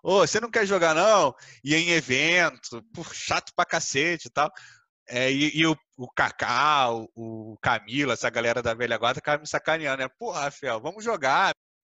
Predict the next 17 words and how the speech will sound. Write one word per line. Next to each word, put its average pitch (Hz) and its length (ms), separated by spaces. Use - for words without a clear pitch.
Mas 131 240
é 247 200
isso, 240 340
né? 143 60
É 156 100
um - 100
processo 156 1040
longo 139 500
todo. 160 240
E 233 180
a 269 60
parte 214 280
da 190 80
editora 190 460
também, 151 260
que 147 120
é, 127 160